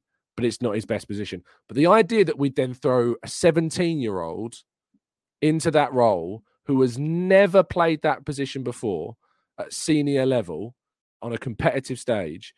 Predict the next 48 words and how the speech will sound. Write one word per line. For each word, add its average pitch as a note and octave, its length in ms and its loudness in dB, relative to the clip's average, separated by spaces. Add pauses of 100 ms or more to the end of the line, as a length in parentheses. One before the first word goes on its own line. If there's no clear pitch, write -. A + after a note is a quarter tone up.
(220)
and B2+ 360 -4
risk - 480 2
that C3+ 220 -4
player's B2+ 340 -2
career A2+ 460 -4
in G#2 60 -6
a G#2+ 60 -6
really A#2+ 240 -2
key C3+ 280 -4
moment, A2 340 -4 (200)
you F#3+ 100 -6
don't, F#3+ 300 0
you, F#3 160 -2 (120)
you F#3+ 120 0
just F3+ 240 -2
don't. F#2 300 -6 (240)
You E3 140 -6
can F#3 140 0
bring G#3+ 200 2
them G3 100 0
on E3+ 140 2
maybe E3 280 0
for C#3+ 100 -10
the C3 100 -2
last D3 320 2
five C3 240 0
minutes C3+ 240 -4
of B2+ 80 -10
a A#2+ 60 -4
game B2 440 -2 (380)
in C3 140 -6
certain B2 340 0
cases, A#2 400 -4
like A#2 300 4
you B2+ 100 -4
think A#2 200 -6
about A2 180 -2
the G#2+ 60 -6
Lens C#3+ 380 0
game. C3+ 380 0 (180)
I A2+ 60 -10
think A2+ 180 -4
Arteta A2+ 360 -4
should A#2 160 -10
have G#2 80 -6
been F#2 240 -8
better C3 320 -2
there. C3 280 -4